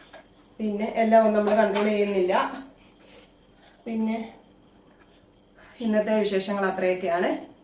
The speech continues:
അപ്പൊ ഞാന് കുളിച്ച് ജപിച്ചിട്ടൊക്കെ വരാം. രാവിലെ ഞാന്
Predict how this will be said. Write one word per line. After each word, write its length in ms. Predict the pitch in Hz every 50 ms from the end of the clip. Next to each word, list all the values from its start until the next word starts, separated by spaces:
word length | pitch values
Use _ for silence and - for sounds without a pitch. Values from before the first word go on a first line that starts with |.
| - - _ _ _ - _
അപ്പൊ 120 | 202 202
ഞാന് 540 | 196 190 190 185 185 185 196 214 226 233 226 - - - - _ _ 196
കുളിച്ച് 300 | 185 185 180 185 202 185
ജപിച്ചിട്ടൊക്കെ 680 | 180 185 180 180 170 170 190 180 180 175 170 - 175
വരാം. 520 | 170 165 170 180 190 240 277 277 - - - - - - - - - - 214
രാവിലെ 440 | 208 202 208 214 214 226 233 240
ഞാന് 520 | 240 226 208 196 196 196 208 240 254 240